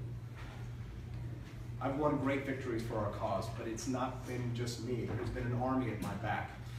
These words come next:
Because the liberty movement is powerful. We are strong. When we are unified in purpose and not,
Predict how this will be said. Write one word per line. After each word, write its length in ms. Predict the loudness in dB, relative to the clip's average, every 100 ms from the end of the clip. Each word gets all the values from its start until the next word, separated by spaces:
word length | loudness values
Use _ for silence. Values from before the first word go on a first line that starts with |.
| -2
Because 220 | 2 4
the 80 | 4
liberty 320 | 6 10 10 12
movement 360 | 10 10 8 6
is 100 | 0 2
powerful. 440 | 6 10 10 8
We 140 | 4 6
are 120 | 4
strong. 600 | 2 4 6 6 6 2 -2 0
When 160 | 6 8
we 80 | 10
are 80 |
unified 540 | 8 8 8 10 10 10
in 80 | 8
purpose 400 | 6 6 4 4
and 100 | 4
not, 340 | 6 4 0